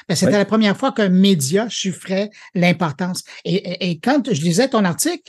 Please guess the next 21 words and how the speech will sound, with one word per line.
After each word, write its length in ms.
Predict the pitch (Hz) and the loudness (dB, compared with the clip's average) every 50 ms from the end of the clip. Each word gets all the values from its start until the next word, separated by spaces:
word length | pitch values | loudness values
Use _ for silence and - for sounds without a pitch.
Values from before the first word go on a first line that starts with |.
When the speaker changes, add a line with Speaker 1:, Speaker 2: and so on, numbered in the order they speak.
| - 220 | -12 -10
Speaker 1:
je 120 | 185 160 180 | -6 -2 0
me 100 | 185 180 | 0 0
disais, 340 | 139 139 165 240 262 285 - | 0 -2 -2 0 -2 -2 -2
OK, 200 | 220 185 - 208 143 - - - - - - - - _ _ - | -4 -6 -4 -6 -6 -8 -10 -16 -20 -20 -20 -20 -20 _ _ -6
on 80 | 180 151 | -6 -2
prend 160 | - 202 208 | 0 2 2
l'exemple 300 | 208 175 147 190 208 190 | 2 4 4 4 4 2
des 80 | 170 | 2
coops 240 | - - 170 170 175 | 0 -2 -4 -4 -2
de 80 | 160 156 | -4 -4
l'info, 360 | 147 151 160 156 - 285 311 | -4 -4 -4 -4 -4 -4 -2
là. 180 | 285 277 277 277 _ _ | -2 -2 -4 -6 _ _
Les 140 | 190 190 190 | -4 -4 -2
coops 220 | - 254 294 294 - | 0 0 2 2 2
de 60 | 247 | 2
Speaker 2:
Mhm. 60 | 226 | 2
Speaker 1:
l'info 600 | 202 190 180 - - 226 262 269 277 285 285 - - | 2 0 -2 -4 -6 -4 -4 -2 -2 -4 -6 -8 -10
vont 540 | 170 147 143 143 170 196 202 214 220 220 - | -12 -14 -10 -4 0 0 2 2 0 0 -2
chercher 440 | - 208 190 - - - 247 269 - | -2 -2 -2 -2 -2 -4 -4 -4 -2
un 180 | 214 220 233 226 | -2 0 0 0
tiers 580 | - - - 233 233 226 240 233 233 233 226 | 0 -2 0 0 0 0 -2 -2 -4 -4 -6